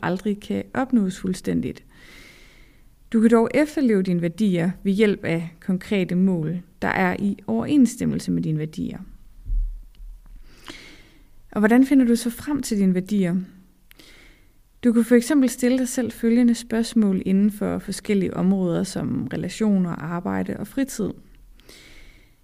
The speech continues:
Hvilke personlige egenskaber vil du gerne udtrykke, når du er sammen med din familie, venner eller partner? Hvilken slags forældre vil du gerne være? Når du er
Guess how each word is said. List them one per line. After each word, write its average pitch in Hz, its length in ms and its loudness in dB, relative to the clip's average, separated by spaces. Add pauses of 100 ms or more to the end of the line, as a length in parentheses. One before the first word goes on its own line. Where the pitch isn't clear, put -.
(420)
Hvilke 269 280 4
personlige 254 500 4
egenskaber 220 600 4
vil 180 120 -2
du 180 80 -4
gerne 202 320 0
udtrykke, 220 600 0
når 196 140 2
du 185 240 -4
er 147 280 -6 (180)
sammen 208 360 2
med 165 100 -2
din 165 160 -4
familie, 185 560 0
venner 185 300 0
eller - 220 -8
partner? 220 640 -2 (920)
Hvilken 220 440 2
slags 185 440 -4
forældre 233 500 0
vil 202 100 0
du 202 120 -2
gerne 208 280 0
være? 214 400 0 (1300)
Når 254 200 8
du 214 260 -2
er 165 360 -6